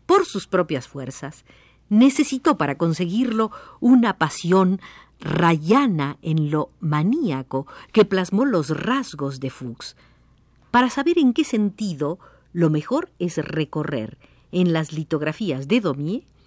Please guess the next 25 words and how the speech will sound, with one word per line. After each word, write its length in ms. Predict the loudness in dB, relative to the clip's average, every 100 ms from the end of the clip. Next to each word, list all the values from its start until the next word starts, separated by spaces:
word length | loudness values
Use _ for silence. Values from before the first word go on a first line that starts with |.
| _ -6
la 220 | 0 2
larga 440 | 2 0 -2 -6
serie 380 | -6 -4 -2 -4
de 100 | -4
amantes 600 | 0 2 2 -2 -6 -6
del 140 | -4 -2
arte 460 | -2 -4 -6 -8 -8 -18 -4
y 140 | 0
de 100 | 2
marchantes, 920 | 2 -2 -4 0 0 0 -4 -6 -6 -12 -14 2
de 140 | 2
admiradores 640 | 4 0 0 0 0 -2
de 100 | 0
la 140 | 0 0
pintura 640 | 0 0 2 2 4 2 -2 -6
y 160 | 0 2
de 160 | 0
conocedores 680 | -2 -6 -4 -4 -4 -4 -4
de 100 | -4
la 60 | -6
escultura. 720 | -6 -10 -10 -10 -10 -8 -12 _ _ -20 _ -10
Se 200 | -2 2
parecen 420 | 2 2 0 -2
a 60 | -2
Fuchs 340 | -4 -6